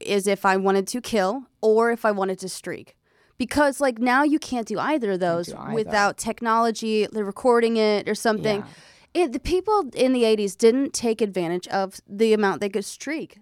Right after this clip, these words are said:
Speaker 1: you
Speaker 2: No,
Speaker 1: know?
Speaker 2: no, no, they
Speaker 1: That's,
Speaker 2: didn't.
Speaker 1: that's such a funny crime, 'cause when you think, that is obviously a sex crime.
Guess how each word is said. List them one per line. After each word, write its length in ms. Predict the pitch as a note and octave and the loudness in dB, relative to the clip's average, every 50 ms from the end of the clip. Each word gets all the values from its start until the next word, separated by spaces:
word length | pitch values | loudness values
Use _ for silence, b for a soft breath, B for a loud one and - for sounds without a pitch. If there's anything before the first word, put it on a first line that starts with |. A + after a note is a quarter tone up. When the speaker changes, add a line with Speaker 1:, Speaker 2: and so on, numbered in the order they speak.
| _ _ _ | _ _ _
Speaker 1:
you 160 | - A#3 A3+ | 2 2 4
Speaker 2:
No, 60 | G#3+ G3+ | 4 4
Speaker 1:
know? 300 | F#3+ F3+ F#3+ G#3 C4 C#4 E3+ | 2 2 0 -2 -4 -6 -8
Speaker 2:
no, 520 | D3+ D#3 D3+ D3+ D#3+ D3+ B2 A#2 - E3 _ _ _ _ _ _ - | -6 -4 -2 0 -2 -2 -4 -6 -16 -20 _ _ _ _ _ _ -10
no, 320 | D#3 D#3+ D#3+ D#3 D3 C#3 _ _ | -8 -6 -6 -6 -8 -12 _ _
they 160 | - D3+ - | -2 2 4
Speaker 1:
That's, 100 | E4+ F#4+ F#4 - E3 | 4 6 4 2 0
Speaker 2:
didn't. 140 | D#3 C#3 E3 G3+ b b b | -4 -10 -16 -20 b b b
Speaker 1:
that's 200 | - G4 D#4 - | -2 0 0 -2
such 280 | - - F#4 F#4 - - | -2 -2 -2 -2 -2 -4
a 80 | G#4 | -6
funny 440 | - - _ D#4+ D#4+ D#4+ F4 F4 E4 | -6 -2 _ 0 2 4 2 2 0
crime, 500 | - - - C4+ C4+ C4 A3+ G3 F#3 F#3+ | -2 -4 -2 0 0 2 0 0 -2 -4
'cause 240 | - - C4+ B3 C4+ | -4 -6 -8 -4 -2
when 140 | D#4+ D#4+ E4 | 0 2 2
you 100 | F4+ F4 | 2 2
think, 380 | - - E4+ - B3+ B3+ A3+ | 0 -4 -6 -4 -6 -2 2
that 180 | C#4+ D4+ D#4 C#4+ | 2 2 2 2
is 100 | D#4 C4+ | -2 0
obviously 540 | C4+ B3+ B3+ A#3 B3+ A#3+ - - A#3+ A#3 A3 | 2 2 2 2 0 -4 -4 -2 -2 0 2
a 220 | G#3 F#3+ F#3+ G3+ - - _ _ _ _ _ _ _ _ _ _ _ | 2 0 0 -4 -10 -20 _ _ _ _ _ _ _ _ _ _ _
sex 320 | - - - - - - - | -8 -8 -8 -6 -8 -10 -6
crime. 420 | - A#3 G3+ F#3 F#3 G3 D4 | -4 -2 -2 -2 -2 -4 -6